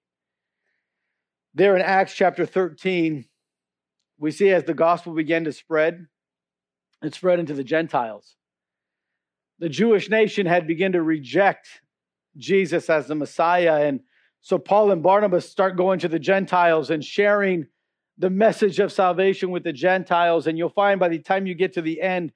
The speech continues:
verse number forty-nine, the Gentiles are receiving. They're embracing the word of God. They're, they're saying, "This is awesome. This is what we needed." Their lives are changed and, and they welcome the word of God into their lives.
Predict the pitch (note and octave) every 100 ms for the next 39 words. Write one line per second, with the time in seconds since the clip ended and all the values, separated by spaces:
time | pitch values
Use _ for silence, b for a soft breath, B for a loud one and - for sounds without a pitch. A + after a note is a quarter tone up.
0 | _ _ F3+ D#3+ F3+ D#3+ - F3+ E3+ E3+
1 | E3+ E3 D#3 C3+ _ _ _ E3 D3 F3
2 | D#3+ E3 E3 D#3+ D3 D3 - E3+ D3+ B2+
3 | G2+ _ D3 D#3+ D#3 A#2+ F3 E3 D#3+ D#3
4 | C#3+ C#3 D3 D3 B2+ D3+ D3+ D3 D3+ B
5 | B E3+ D#3 G3+ F#3 E3 F#3 - D#3+ -
6 | - F#3 F#3 - - D#3 C#3 E3+ F#3+ -
7 | E3 F#3 F3 F#3 G3+ F3+ B2+ - _ _
8 | _ _ _ _ _ _ _ _ _ F3+
9 | F#3 A3 A#3+ F#3 G3 F3+ - A#3 A#3 A3+
10 | G#3 D#3+ G3 G3 E3 - _ _ - G3
11 | G3+ F#3 F#3 A3+ A3 G#3+ F#3+ F#3 F#3+ G3
12 | D3+ F#3 F#3 F#3 F#3 E3+ - D3+ D3 C#3+
13 | C3 A2+ G2+ G#2+ _